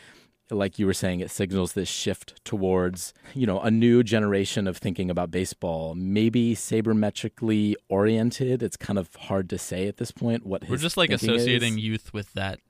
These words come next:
Speaker 1: Yeah.
Speaker 2: So hopefully it turns out to be that. Also, fun fact: he was named after Mickey Mantle, and his brother was named after Casey Stengel. So
Speaker 1: <laughs> I
Speaker 2: maybe
Speaker 1: fuck
Speaker 2: we're,
Speaker 1: with that.
Speaker 2: maybe we're getting back that New York mojo, baby.
Speaker 1: Yeah,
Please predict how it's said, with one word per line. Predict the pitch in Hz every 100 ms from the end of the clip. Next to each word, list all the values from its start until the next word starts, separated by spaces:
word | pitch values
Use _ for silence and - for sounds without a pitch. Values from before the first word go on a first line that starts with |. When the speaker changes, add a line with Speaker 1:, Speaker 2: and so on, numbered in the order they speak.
| _
Speaker 1:
Yeah. | 170 -
Speaker 2:
So | 107
hopefully | 117 123 127
it | 123
turns | 131 123
out | 117
to | 135
be | 107
that. | 104 101 -
Also, | 127 - 135 139 - _ _
fun | - 135
fact: | 123 117 - - _ _
he | -
was | 123
named | 117 117
after | 117 113 117
Mickey | 110 110 110
Mantle, | 107 104 101 104 _ -
and | 117
his | 110
brother | 113 110
was | 107
named | 107 104
after | 104 -
Casey | - 101 -
Stengel. | - 98 98 95 104 -
So | 110 113
Speaker 1:
<laughs> |
I |
Speaker 2:
maybe | 113 -
Speaker 1:
fuck | -
Speaker 2:
we're, | 185
Speaker 1:
with | -
that. | 101 123
Speaker 2:
maybe | 143
we're | 190
getting | 175 185
back | 175 180
that | 180 156
New | 139
York | 170 165
mojo, | 143 175 143 120
baby. | 120 139
Speaker 1:
Yeah, | 156 95 98 98 98 98